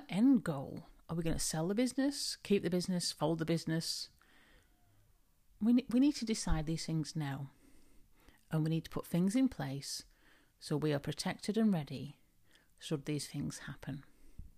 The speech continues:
I know I've waffled a bit there, but honest to God, I'm going to be yabbering on about this so much the next few weeks. And finally,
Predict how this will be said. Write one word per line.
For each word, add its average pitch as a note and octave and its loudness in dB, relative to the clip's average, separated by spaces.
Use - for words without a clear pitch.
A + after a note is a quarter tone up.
I F3 0
know F#3 2
I've C#3+ -6
waffled E3 -8
a - -10
bit G3+ -10
there, - -10
but D3+ -4
honest E3 -4
to - -10
God, D#3 -6
I'm F3+ 0
going E3 -2
to - -8
be D#3 -2
yabbering D#3 -2
on D3+ -2
about D3+ -2
this D3+ -4
so - 0
much D3 -2
the D3 -4
next - -6
few C#3 -10
weeks. - -12
And F#3 4
finally, D3+ 2